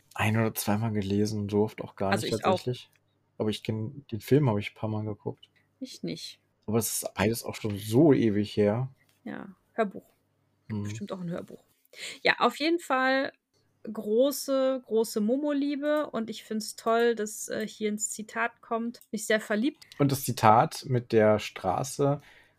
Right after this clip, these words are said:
Speaker 1: also das aus Momo, das Zitat, das fanden auch dreizehn andere Kindle-Nutzer sehr gut und hatten das markiert.
Speaker 2: Ach, deswegen waren da so Striche drunter, ne?
Speaker 1: Ja.
Speaker 2: Ich hab das nicht gerafft
Speaker 1: <laughs>
Speaker 2: am Handy.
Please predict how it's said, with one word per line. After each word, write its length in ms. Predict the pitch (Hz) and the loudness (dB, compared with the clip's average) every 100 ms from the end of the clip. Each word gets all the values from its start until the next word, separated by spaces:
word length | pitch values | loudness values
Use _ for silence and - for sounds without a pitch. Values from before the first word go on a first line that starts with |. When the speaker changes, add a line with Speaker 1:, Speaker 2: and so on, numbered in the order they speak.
| _ | _
Speaker 1:
also 180 | 113 92 | -2 -2
das 280 | 90 - - _ | -6 -14 -20 _
aus 320 | - 98 - - | -8 -8 -8 -2
Momo, 480 | 110 120 123 123 120 | 0 2 4 2 -2
das 160 | 120 - | -10 -8
Zitat, 500 | 113 - 113 113 - _ _ - _ - | -8 -4 -4 -4 -8 _ _ -20 _ -2
das 200 | 107 - | -2 2
fanden 360 | 107 104 - | 0 0 -2
auch 340 | - - - - | -4 -6 -8 -4
dreizehn 480 | - 143 - 135 | 0 0 -2 -4
andere 800 | - 120 123 123 113 117 117 120 - _ _ _ - | -2 0 4 4 6 4 4 2 -2 _ _ _ -2
Kindle-Nutzer 1000 | 170 147 120 104 95 - - 98 95 101 | 0 4 4 2 -4 -6 -4 -4 -4 -4
sehr 140 | - | 0
gut 320 | 98 127 175 127 | 0 0 -2 -4
und 140 | 117 | -6
hatten 180 | 117 - | -6 -4
das 160 | 120 | -6
markiert. 340 | - - - - _ _ - - - | -8 -8 -10 -10 _ _ -20 -20 -18
Speaker 2:
Ach, 60 | |
deswegen 460 | - 175 - 285 208 | -8 -6 -2 -2 0
waren 160 | 185 180 | 0 -2
da 100 | 180 | -4
so 140 | 180 | -6
Striche 340 | - 196 - | -8 -8 -8
drunter, 360 | 185 185 185 190 | -6 -6 -4 -4
ne? 180 | 196 247 _ _ | -4 -8 _ _
Speaker 1:
Ja. 120 | 107 - _ _ | -6 -6 _ _
Speaker 2:
Ich 160 | 180 - | -12 -8
hab 140 | - | -8
das 180 | 220 214 | -8 -6
nicht 180 | 208 - | -8 -6
gerafft 440 | 196 196 - - _ _ | -6 -6 -8 -14 _ _
Speaker 1:
<laughs> 380 | - - - - | -2 -2 -4 -12
Speaker 2:
am 120 | - | -10
Handy. 400 | 175 180 180 175 | -2 -2 -2 -4